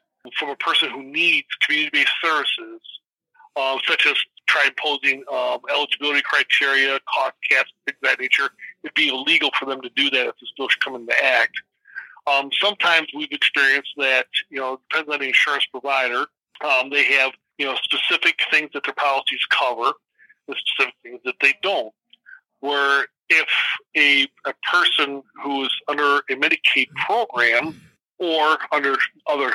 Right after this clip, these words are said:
programs, be-, have the disability, then the providers, uh, whoever they may be, will not be able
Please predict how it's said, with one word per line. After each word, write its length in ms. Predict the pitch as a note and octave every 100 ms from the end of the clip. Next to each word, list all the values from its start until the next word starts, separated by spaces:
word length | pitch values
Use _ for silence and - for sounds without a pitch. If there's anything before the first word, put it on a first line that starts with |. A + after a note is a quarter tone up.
| - -
programs, 520 | - C3 A#2+ A#2+ D3+ - -
be-, 80 | - - -
have 300 | - D#3+ D3
the 80 | D3
disability, 840 | D3+ - - D#3 E3 C3+ C#3 C3+ A#2
then 320 | C#3 C#3 C#3 -
the 200 | C3 C3 - -
providers, 720 | A#2+ C#3+ D3+ F3 C3 B2 - - C3
uh, 100 | B2+
whoever 320 | C3+ C#3+ C3+
they 120 | C3+
may 160 | C3 B2+ -
be, 260 | D#3+ C#3+ B2
will 140 | B2
not 320 | B2+ D#3 E3
be 80 | C#3+
able 200 | C3 C3